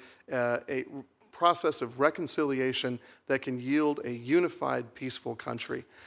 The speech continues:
Uh, if confirmed, Mister Chairman, I would work very hard toward helping the people of Sri Lanka to achieve that vision. Secretary Kerry was in Sri Lanka on May the second, and he spoke very eloquently about our, uh, the United States' desire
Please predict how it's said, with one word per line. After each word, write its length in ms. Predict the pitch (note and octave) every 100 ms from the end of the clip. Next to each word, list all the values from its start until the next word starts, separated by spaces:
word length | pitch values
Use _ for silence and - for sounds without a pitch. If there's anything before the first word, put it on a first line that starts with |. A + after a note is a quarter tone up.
| - -
Uh, 180 | C#3 B2+ -
if 160 | F#3+ F#3+
confirmed, 640 | E3+ C#3 F#3 F3+ D#3 D3
Mister 260 | D3+ - B2
Chairman, 360 | - C3 B2+
I 140 | - C#3+
would 160 | D#3
work 260 | C3 C3 A#2+
very 240 | B2+ D3
hard 400 | B2+ C3+ B2+ A#2+
toward 280 | - C#3 B2 A#2+ -
helping 320 | - D#3+ E3 C3+
the 60 |
people 300 | A#2+ C3 C3
of 80 | A#2+
Sri 220 | - C3+
Lanka 420 | B2 B2+ B2 B2 A#2+ - _
to 220 | - C#3+ C3+
achieve 420 | A#2 - F#3+ F3+
that 220 | C3+ A#2+
vision. 400 | B2 B2 B2+ A#2 - - - -
Secretary 520 | - F3 F3 - F3+
Kerry 340 | C3 D#3+ D#3+ D#3+
was 220 | C3+ A#2+
in 300 | C#3+ D3+ D#3+
Sri 240 | - D3
Lanka 400 | C3+ C3+ D3 E3
on 220 | - B2 A#2+
May 160 | C3+
the 80 | C3
second, 420 | - C#3 C#3+ F3+
and 100 | D3
he 60 | C3
spoke 320 | - C3+ C3
very 220 | C3 C3
eloquently 680 | D3+ F3 F3 C3+ - A#2+ A2+ - -
about 300 | B2+ B2+ C3
our, 160 | C3 B2+ -
uh, 180 | B2+ B2
the 120 | C3
United 320 | C#3 C#3+ C3+
States' 380 | - C3+ - B2+
desire 540 | C3 A#2+ B2 B2 A#2+